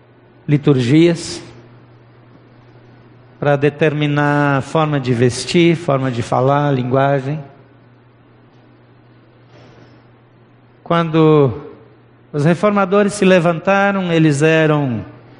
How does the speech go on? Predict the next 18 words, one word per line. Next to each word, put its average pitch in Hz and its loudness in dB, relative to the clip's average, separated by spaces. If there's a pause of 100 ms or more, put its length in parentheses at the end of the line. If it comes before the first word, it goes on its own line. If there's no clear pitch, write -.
(420)
uma 151 0
aberração 156 -2
para 156 -4
o - -6
povo 127 0
da 117 -2
época. - -10 (1800)
Quando 165 -4
eles 196 2
se 220 -2
levantaram, 202 2
eles 175 2
eram 180 2
a 170 0
modernidade 160 0
invadindo 147 -2
a 156 0
tradição. 135 -4